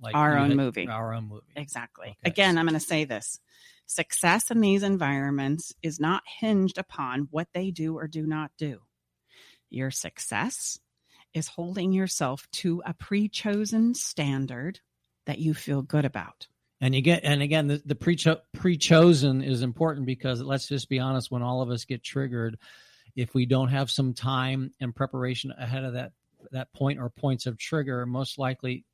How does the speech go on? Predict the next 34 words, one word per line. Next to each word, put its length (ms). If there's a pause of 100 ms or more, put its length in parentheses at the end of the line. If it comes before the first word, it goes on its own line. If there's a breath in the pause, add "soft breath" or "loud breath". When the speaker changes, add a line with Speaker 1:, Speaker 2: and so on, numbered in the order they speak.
(160)
Speaker 1:
all 160
that's 200
gonna 180
get 120
thrown 220
out 80
Speaker 2:
Yeah, 100
Speaker 1:
the 40
Speaker 2:
it's 40
Speaker 1:
window 180
Speaker 2:
not 80
Speaker 1:
'cause 100
Speaker 2:
gonna 100
Speaker 1:
we're 40
not 180
gonna 140
have 220
the, 180
the 80
practice 540
and 120
the 80
ability 640 (160)
and 100
resilience 600
to 100
respond 500
in 100
the 80
way 160
that 120
we've 240
pre-chosen. 600 (240)
Speaker 2:
Yeah, 100